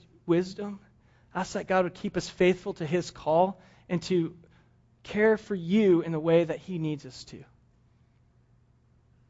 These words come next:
Because I guarantee you the enemy would love to attack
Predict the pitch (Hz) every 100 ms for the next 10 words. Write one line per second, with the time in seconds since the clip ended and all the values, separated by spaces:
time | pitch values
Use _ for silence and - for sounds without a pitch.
0 | _ _ _ _ _ _ 165 190 175 190
1 | 185 214 208 - 214 190 170 190 190 190
2 | 180 151 151 165 170 170 - 165 151 143
3 | - _ _ _ _ - 165 - 170 165